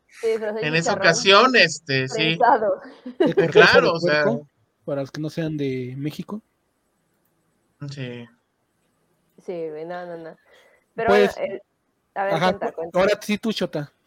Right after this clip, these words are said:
Speaker 3: Falta tu, tu opinión de
Speaker 1: Mi
Speaker 3: no jugadora
Speaker 1: opinión.
Speaker 3: de, de la, de los dos capítulos.
Speaker 1: Pues, el, el primero me gustó mucho, yo creo que engancha el inicio,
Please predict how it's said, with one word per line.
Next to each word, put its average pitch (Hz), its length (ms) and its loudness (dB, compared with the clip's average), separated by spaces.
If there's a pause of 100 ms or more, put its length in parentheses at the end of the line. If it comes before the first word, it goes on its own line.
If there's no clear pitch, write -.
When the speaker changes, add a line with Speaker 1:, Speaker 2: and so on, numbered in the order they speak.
(200)
Speaker 3:
Falta 175 240 -2
tu, 139 600 -2
tu 143 200 -4
opinión 160 420 -4
de 165 320 0
Speaker 1:
Mi - 120 -8
Speaker 3:
no 208 100 0
jugadora 175 480 0
Speaker 1:
opinión. 233 140 -6
Speaker 3:
de, 156 420 -2
de 151 140 -6
la, 135 260 -8
de 147 100 -10
los 143 120 -6
dos 165 120 -6
capítulos. 147 540 -8 (680)
Speaker 1:
Pues, 226 180 0 (100)
el, 226 240 -4
el 254 140 0
primero 254 320 -2
me 339 120 -6
gustó 247 340 -4
mucho, 285 340 -10
yo 262 140 -4
creo 220 160 -12
que 240 100 -2
engancha 214 540 -4
el 226 100 -6
inicio, 247 720 -4